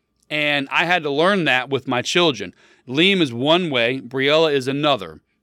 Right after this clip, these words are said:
And I was parenting them both the same way. It does not work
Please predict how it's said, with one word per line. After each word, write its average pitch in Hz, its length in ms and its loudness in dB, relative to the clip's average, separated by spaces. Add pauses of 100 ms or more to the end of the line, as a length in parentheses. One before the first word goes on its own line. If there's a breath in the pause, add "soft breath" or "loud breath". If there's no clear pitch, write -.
(100)
And 123 120 -2
I 156 100 4
was 175 140 0
parenting 151 420 -2
them 135 80 -6
both 139 260 0
the 143 100 -6
same 135 360 -2
way. 127 320 2 (1500)
It 160 200 -4
does 180 260 4
not 151 280 0
work 127 420 -2